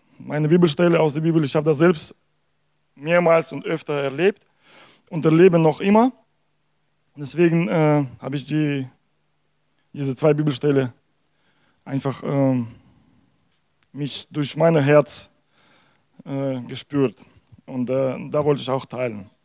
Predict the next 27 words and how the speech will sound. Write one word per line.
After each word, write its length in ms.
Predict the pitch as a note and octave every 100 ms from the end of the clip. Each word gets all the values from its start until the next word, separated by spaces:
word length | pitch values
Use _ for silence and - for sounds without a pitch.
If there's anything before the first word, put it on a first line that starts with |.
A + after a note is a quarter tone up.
| _ _ _ - - _ _ _ _ _ _ _ _
Zwei 260 | F3+ F#3
Türen, 480 | G3+ A3+ B3 B3+ B3+ - - _ - -
das 240 | E3 D#3
ist, 280 | F3+ D3+ -
äh, 360 | F#3 E3 D#3+ C#3+ A#2+ - _
die 100 | C#3
Frage 440 | D#3 D#3+ E3+ E3+
eigentlich, 440 | D#3+ D#3+ D#3 D3 -
äh, 360 | D#3+ C#3+ C#3+ B2 _
oder 300 | B2+ C3 A#2
Antwort, 500 | C#3 C#3 D3 - _ _ _ _ _ _ _
wie 260 | - C3+ D3
finden 380 | - D#3+ D#3 D3
wir 100 | D3
in 80 | C#3+
der 80 |
Bibel, 300 | C#3+ E3 D#3+
wie 100 | D3
viele 480 | D3 F3+ E3 D#3 C3+ - -
Türen 480 | F#3 F#3 D#3+ D#3
wir 160 | D#3 D#3+ - D#3+ - _
überhaupt 380 | E3+ D3+ E3 F3
in 80 | D#3
der 80 | D3+
Bibel 240 | E3 D3
finden 360 | - F3 F#3 F3
wir, 240 | G3